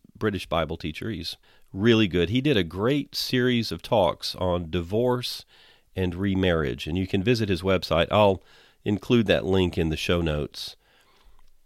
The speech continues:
He did a really wonderful study of the context for the Old Testament scriptures regarding divorce and remarriage, what Jesus said about divorce and remarriage and what he meant, and some of these complicated scriptures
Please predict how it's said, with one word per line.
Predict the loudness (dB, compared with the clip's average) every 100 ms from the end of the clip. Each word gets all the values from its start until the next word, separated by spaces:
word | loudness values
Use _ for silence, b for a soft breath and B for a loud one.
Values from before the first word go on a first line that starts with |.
| _ -2
He | -2
did | 2 2
a | 2
really | 2 -2 0 2 0
wonderful | 2 4 4 2 -2
study | -2 0 2 2 0 -6 -8
of | -4 -4 -4 -16 -10
the | -4 2
context | 6 6 6 0 -2 -4
for | 0
the | 4
Old | 4 4
Testament | 4 2 2 -2
scriptures | -2 -2 -2 0 -2 -2 -4
regarding | 0 2 4 4 0
divorce | 0 0 2 2 0
and | 0
remarriage, | 0 0 0 0 -4 -8 -14 b b b
what | 0 0 0
Jesus | -2 2 2 2 0
said | 0 2 2 4 0 -4 B B B
about | -4 2 4 4
divorce | -2 -4 -4 -4 -4
and | -4
remarriage | -4 -2 -4 -6 -6
and | -10 -10 -18 -18
what | -4 0
he | 2
meant, | 2 2 -2
and | 0
some | 2
of | 2
these | 0 -2
complicated | 4 4 4 2 2 2 0
scriptures | -4 -4 -4 -4 -8 -8 -12